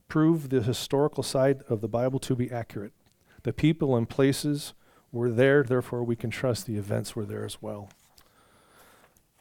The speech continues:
The archaeological evidence and the manuscript evidence, why is that important?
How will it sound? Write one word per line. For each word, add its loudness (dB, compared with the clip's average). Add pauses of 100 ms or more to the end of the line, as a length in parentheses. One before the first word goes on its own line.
(560)
The 2
archaeological 6
evidence 6
and 2
the 4
manuscript 4
evidence, 2 (180)
why 4
is 6
that 6
important? 2